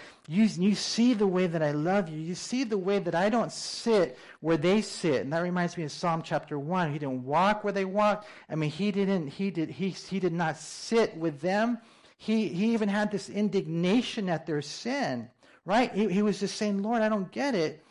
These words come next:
But look what it says right here. "Why then does my suffering continue? Why is my wound so incurable?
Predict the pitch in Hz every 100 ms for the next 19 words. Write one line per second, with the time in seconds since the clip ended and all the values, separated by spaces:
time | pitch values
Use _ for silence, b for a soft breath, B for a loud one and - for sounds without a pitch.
0 | B B _ 170 170 202 240 240 190 262
1 | 247 196 180 185 160 B B B - 147
2 | 160 220 294 233 139 123 110 120 190 220
3 | _ _ _ _ _ _ _ _ 147 190
4 | 165 185 175 165 - 208 226 226 175 160
5 | 147 - 151 143 - 208 277 165 117 _
6 | _ _ _ b b b - 165 226 269
7 | 196 190 180 160 151 147 175 226 208 160
8 | 151 - 190 190 151 - - - 220 269
9 | 185 117